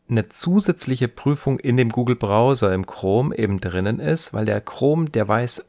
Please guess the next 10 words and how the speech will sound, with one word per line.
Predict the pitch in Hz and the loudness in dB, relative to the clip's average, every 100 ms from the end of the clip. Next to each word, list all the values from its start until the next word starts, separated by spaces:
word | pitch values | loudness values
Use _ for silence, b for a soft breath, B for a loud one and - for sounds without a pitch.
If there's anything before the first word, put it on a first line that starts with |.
| - | -4
ganz | - 120 165 - | 0 0 0 -2
genau, | 120 107 107 120 107 | 0 2 2 2 2
was | 101 - | 0 -2
für | 120 | -6
Zertifikate | - 110 104 110 - 104 104 | -2 -2 0 -6 -2 -2 -2
bei | 101 101 | -2 -2
Google | 107 92 101 | -2 -4 -4
eben | 90 90 | -4 -4
verwendet | - - - - - | -6 -4 -4 -6 -8
sind. | - - | -10 -10